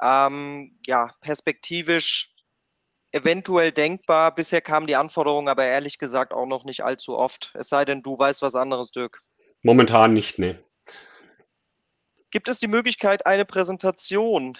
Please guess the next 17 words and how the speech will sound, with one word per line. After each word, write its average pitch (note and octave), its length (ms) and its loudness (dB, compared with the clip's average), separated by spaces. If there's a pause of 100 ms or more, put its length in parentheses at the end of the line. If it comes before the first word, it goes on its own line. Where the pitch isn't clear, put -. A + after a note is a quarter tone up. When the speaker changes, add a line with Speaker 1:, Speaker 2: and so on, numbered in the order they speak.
(160)
Speaker 1:
in E3+ 160 -10
der F#3 100 2
Firma F3+ 480 2
mit D3 220 -4
dem D#3 120 -4
Mitarbeiter C3 680 -2
zu - 180 -14
bekommen? A#2+ 720 -8 (460)
Ähm, C#3+ 340 2
grundsätzlich F#3+ 600 -2
ja, D3 260 4
das G3 160 -2
kannst F3+ 240 -6
du E3+ 80 -16 (300)
gerne D#3+ 420 0
anfragen, C#3+ 800 -2
Thorsten. E3+ 800 -4